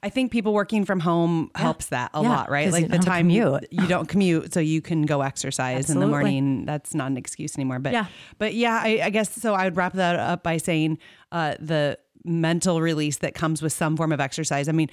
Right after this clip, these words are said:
Speaker 1: there was many days where ups and downs, gosh.
Speaker 2: Oh my
Speaker 1: And,
Speaker 2: gosh.
Speaker 1: you know, I might have run in the morning and I'm like, "Hey, Tony, like, this
Speaker 2: Let's go
Speaker 1: happened. I
Speaker 2: again.
Speaker 1: need to go for a
Speaker 2: Mm-hmm.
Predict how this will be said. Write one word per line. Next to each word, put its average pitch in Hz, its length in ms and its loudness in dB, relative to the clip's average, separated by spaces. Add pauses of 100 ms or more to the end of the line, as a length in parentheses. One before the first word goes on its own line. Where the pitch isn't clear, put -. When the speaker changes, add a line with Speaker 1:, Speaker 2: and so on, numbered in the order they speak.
(200)
Speaker 1:
there 214 180 2
was 208 180 0
many 175 260 2
days 165 320 0
where 156 360 -2 (100)
ups 170 300 -4
and 156 100 0
downs, 135 320 -2
gosh. 139 300 -4 (240)
Speaker 2:
Oh 156 60 -8
my 175 40 0
Speaker 1:
And, 180 200 2
Speaker 2:
gosh. 127 240 0
Speaker 1:
you 185 100 2
know, 180 180 2
I 170 100 0
might 180 180 2
have 165 120 0
run 170 160 2
in 170 80 4
the 165 60 4
morning 165 260 2
and 151 140 2
I'm 147 100 0
like, 143 160 -2
"Hey, 135 160 -8
Tony, 151 340 -2
like, 135 200 -6
this 151 200 -4
Speaker 2:
Let's 143 120 0
go 143 80 4
Speaker 1:
happened. 147 200 2
I 139 180 4
Speaker 2:
again. 175 100 4
Speaker 1:
need 170 160 2
to 170 80 -2
go 147 160 -2
for 151 180 -6
a - 40 0
Speaker 2:
Mm-hmm. 180 80 4